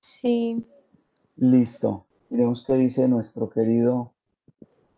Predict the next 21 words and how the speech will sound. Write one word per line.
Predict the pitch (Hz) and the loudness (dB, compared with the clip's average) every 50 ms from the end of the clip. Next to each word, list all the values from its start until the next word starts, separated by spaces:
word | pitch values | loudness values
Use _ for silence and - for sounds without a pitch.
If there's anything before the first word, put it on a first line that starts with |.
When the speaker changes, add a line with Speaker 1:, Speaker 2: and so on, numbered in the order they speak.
| _ _ _ _ _ - | _ _ _ _ _ -2
Speaker 2:
bloqueo | - 131 127 143 139 143 | -2 0 4 4 4 4
com-, | 143 - 147 123 - - | 4 0 -2 -2 2 4
ah, | 156 165 180 180 180 185 180 175 175 160 127 | 6 6 6 6 4 4 4 4 4 2 2
mira, | 120 113 110 110 | 2 2 0 0
es | 107 - - | -2 -2 -2
que | 131 | 0
bloqueo | 123 120 117 - 120 117 | 0 0 2 0 0 -2
completo | - 131 120 - 117 - - 131 | -2 -2 -6 -6 -10 -8 -6 -6
de | 120 | -6
rama | 117 117 117 120 120 123 | -4 -6 -8 -6 -8 -4
derecha, | 123 139 156 151 156 156 156 | 0 0 0 0 0 -4 -4
B | 151 131 123 | -2 -2 0
uno, | 127 131 131 135 143 156 156 156 - _ _ _ _ _ _ _ _ _ _ _ _ _ - | 0 0 0 0 0 -2 -2 -4 -8 _ _ _ _ _ _ _ _ _ _ _ _ _ -2
B | 123 127 127 | 0 2 4
uno | 131 135 139 143 147 151 160 160 156 - _ _ - | 4 4 2 2 2 2 0 0 -4 -10 _ _ 2
positivo | - 139 135 139 127 113 - 151 165 180 180 175 170 - | 2 2 2 2 -2 0 2 4 4 6 4 2 2 2
con | - 143 135 131 131 | 0 0 2 4 2
hipertrofia | 127 - - 127 117 - 123 131 131 127 151 156 | 2 4 2 2 2 4 2 2 2 2 2 2
ventricular | 151 139 - 135 - - 123 120 120 117 110 | 2 0 -2 -4 -6 -4 -2 0 0 0 2
derecha. | 120 135 143 143 135 139 - - - | 0 2 2 2 0 0 -8 -16 -12
Mire. | 123 120 110 - | -10 -10 -10 -10